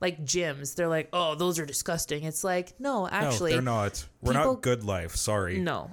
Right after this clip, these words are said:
Speaker 1: And people go from, like, that's, that's my bubble, 'cause I go from home to work to gym to home.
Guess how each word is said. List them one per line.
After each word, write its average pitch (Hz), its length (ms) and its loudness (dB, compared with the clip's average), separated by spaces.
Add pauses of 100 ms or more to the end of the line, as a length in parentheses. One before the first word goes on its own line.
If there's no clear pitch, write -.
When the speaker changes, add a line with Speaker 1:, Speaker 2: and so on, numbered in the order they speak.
Speaker 1:
And 214 160 0
people 254 300 0
go 226 220 2
from, 202 420 0
like, 185 220 0
that's, 196 280 0
that's 180 320 -4
my 226 140 0
bubble, 151 600 -4
'cause 185 180 0
I 190 100 4
go 185 220 2
from 151 420 0 (240)
home 240 360 2
to 240 140 -2
work 185 300 0
to - 100 -6
gym 160 320 -2
to 160 80 0
home. 151 320 -4